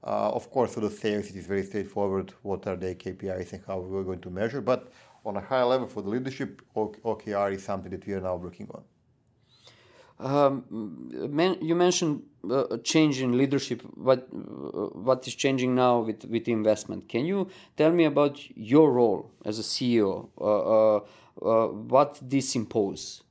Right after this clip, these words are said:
Speaker 2: Uh, uh, how, how your day-to-day work is going to change?
Speaker 1: So it will change from more operational work to more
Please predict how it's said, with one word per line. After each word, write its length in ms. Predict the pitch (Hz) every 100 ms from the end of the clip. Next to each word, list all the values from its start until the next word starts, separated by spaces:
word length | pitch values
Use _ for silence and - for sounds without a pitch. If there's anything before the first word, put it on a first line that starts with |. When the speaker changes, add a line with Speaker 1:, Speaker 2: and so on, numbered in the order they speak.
| _ -
Speaker 2:
Uh, 200 | 95 101
uh, 200 | - 107 - -
how, 360 | 147 151 139 -
how 300 | 139 151 147
your 260 | 131 139 135
day-to-day 600 | 127 139 139 123 123 127
work 280 | 117 120 117
is 120 | 101
going 180 | 107 98
to 100 | -
change? 540 | - 101 - - - _ _ _ _ _ _ _
Speaker 1:
So 440 | - 160 147 - - _ _ _ -
it 200 | 139 127
will 160 | 123
change 480 | - 143 139 147 -
from 220 | - 120
more 240 | 113 131 131
operational 640 | - 117 120 135 160 143
work 260 | 143 151 -
to 80 | 110
more 540 | 113 120 123 117 113